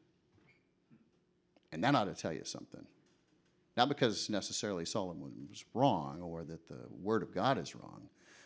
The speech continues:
but something new is happening. It's what Steve was saying. Something is happening in our country. Something is happening across the world. Something new is happening. Now,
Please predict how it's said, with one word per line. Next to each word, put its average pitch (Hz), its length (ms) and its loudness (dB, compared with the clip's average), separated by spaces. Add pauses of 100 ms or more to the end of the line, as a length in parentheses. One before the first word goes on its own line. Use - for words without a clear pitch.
(140)
but - 140 -6
something 90 600 0
new 85 280 2
is 67 80 -12
happening. 107 420 -6
It's 107 140 0
what - 240 6 (400)
Steve 147 220 6
was 98 140 2
saying. 113 240 2
Something 120 560 6
is 90 160 -4
happening 101 600 2
in 82 100 -4
our 76 80 -8
country. - 500 -10 (320)
Something 92 420 -2
is 95 120 -4
happening 82 420 -6
across 85 380 -6
the - 100 -10
world. 87 560 -4
Something 73 580 -2
new 107 220 2 (180)
is - 120 -14
happening. - 480 -16 (1400)
Now, 87 260 -4